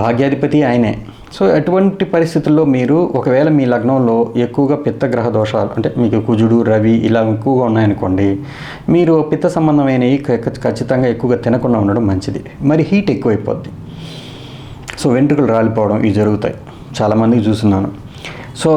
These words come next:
అందువల్ల ఏంటంటే ఆ హీట్ రిలేటెడ్ పదార్థాలు తక్కువ తినడం మంచిది. తర్వాత ఆదివారం నాన్ వెజ్ మానేసడం హండ్రెడ్ పర్సెంట్ ప్రిఫరబుల్ అనమాట మీకు. తర్వాత మీ యొక్క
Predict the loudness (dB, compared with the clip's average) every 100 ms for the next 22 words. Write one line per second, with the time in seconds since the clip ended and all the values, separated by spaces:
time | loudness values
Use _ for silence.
0 | 4 4 4 4 4 2 2 2 4 2
1 | -2 -10 -12 -2 0 2 2 2 2 0
2 | 0 2 0 2 2 4 4 2 0 0
3 | 0 0 0 2 0 2 0 0 -6 -2
4 | 0 2 2 2 0 -4 -8 -12 -14 -20
5 | -20 -18 -18 -18 -18 -16 -16 -16 -16 -16
6 | -16 -14 -14 -12 -12 -14 -4 0 2 2
7 | 0 0 0 2 2 2 2 2 4 4
8 | 2 2 2 2 2 2 0 2 2 2
9 | -2 -4 -2 0 0 0 -2 -4 -8 -12
10 | -16 -18 -4 -2 0 0 2 2 0 -2
11 | -2 -6 -8 -14 -16 -18 -18 -16 -12 -12
12 | -12 -6 0 0 0 2 4 4 4 2